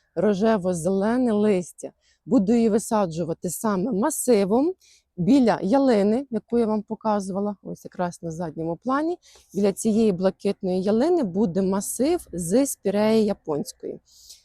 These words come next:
Тобто також ось такий рожевий, рожевий акцент. Це саме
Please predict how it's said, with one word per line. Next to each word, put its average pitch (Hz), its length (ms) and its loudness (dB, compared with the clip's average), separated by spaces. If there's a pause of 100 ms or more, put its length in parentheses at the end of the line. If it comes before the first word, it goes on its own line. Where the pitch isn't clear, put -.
(280)
Тобто - 280 -6
також 262 580 0
ось 185 120 -4
такий - 560 -4
рожевий, 208 840 0 (560)
рожевий 214 640 0
акцент. 143 540 -6 (560)
Це 269 220 2
саме 240 360 -2